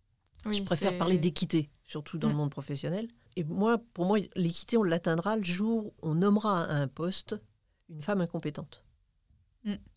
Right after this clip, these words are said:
Speaker 2: C'est quelque chose qui est souvent, euh, qui est souvent repris, ouais.
Speaker 1: Alors, je sais, oui, je, je sais pas qui est le pro-, la, le
Speaker 2: Je
Speaker 1: premier
Speaker 2: sais
Speaker 1: ou la
Speaker 2: plus non
Speaker 1: première
Speaker 2: plus
Speaker 1: à,
Speaker 2: qui
Speaker 1: à
Speaker 2: est
Speaker 1: l'avoir dit, mais,
Speaker 2: mais oui.
Speaker 1: mais pour moi, c'est vrai.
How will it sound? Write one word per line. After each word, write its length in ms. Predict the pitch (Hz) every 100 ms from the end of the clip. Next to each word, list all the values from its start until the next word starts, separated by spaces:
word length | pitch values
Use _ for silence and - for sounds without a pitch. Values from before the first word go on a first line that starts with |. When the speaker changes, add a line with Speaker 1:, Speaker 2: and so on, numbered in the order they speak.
| _
Speaker 2:
C'est 140 | 185
quelque 160 | 185 185
chose 160 | 208
qui 80 | 185
est 40 |
souvent, 520 | 180 - 185 196 196 190
euh, 280 | 175 170 170
qui 140 | -
est 20 |
souvent 340 | 180 - 180 180
repris, 380 | 175 - - 170
ouais. 60 | 170
Speaker 1:
Alors, 220 | 175 170
je 80 | 185
sais, 140 | 220
oui, 340 | 214 214 165
je, 100 | 151
je 60 | 175
sais 180 | 165 180
pas 140 | 180
qui 260 | 175 185 175
est 60 |
le 160 | 170 165
pro-, 240 | - 160
la, 180 | 160 156
le 140 | 170 185
Speaker 2:
Je 80 |
Speaker 1:
premier 120 | 208 180
Speaker 2:
sais 60 |
Speaker 1:
ou 60 | 185
la 80 | 175
Speaker 2:
plus 100 | -
non 80 | 196
Speaker 1:
première 260 | 196 185
Speaker 2:
plus 100 | 233
Speaker 1:
à, 100 | 185
Speaker 2:
qui 100 | 185
Speaker 1:
à 60 | 196
Speaker 2:
est 20 |
Speaker 1:
l'avoir 300 | 180 180 180
dit, 300 | 185 247 233 -
mais, 160 | 185 185
Speaker 2:
mais 140 | 185
oui. 160 | 185 -
Speaker 1:
mais 100 | 190
pour 220 | 175 196 214
moi, 100 | 220
c'est 180 | -
vrai. 220 | 196 214